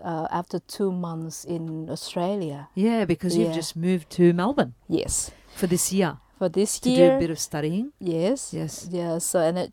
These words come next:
Speaker 1: I just saw it as a person in late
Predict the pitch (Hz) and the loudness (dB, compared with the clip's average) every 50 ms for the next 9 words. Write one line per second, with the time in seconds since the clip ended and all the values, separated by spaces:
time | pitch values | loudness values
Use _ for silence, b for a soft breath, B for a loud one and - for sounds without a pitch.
0 | - - 208 214 - - 220 - - - - - - 214 202 202 196 202 202 202 | -4 -4 -4 -2 -2 -4 -4 -4 -4 -6 -6 -2 0 2 4 4 4 6 4 4
1 | 202 - _ _ _ - 180 175 156 - - _ _ _ 175 175 170 170 165 170 | 2 0 _ _ _ -2 -2 -2 -2 -4 -10 _ _ _ -2 0 0 0 -2 -4
2 | - - - _ - 180 170 165 165 165 160 160 156 160 156 - _ _ - 208 | -6 -8 -10 _ -4 -2 0 0 2 0 0 0 0 -2 -2 -4 _ _ -2 -2
3 | 214 226 - - 170 151 147 - - b b b b b b b b b b 196 | -2 -2 -2 -6 -6 -8 -8 -12 -16 b b b b b b b b b b -2
4 | 196 185 185 185 180 175 - - - - | -2 0 0 0 0 0 -2 -6 -14 -16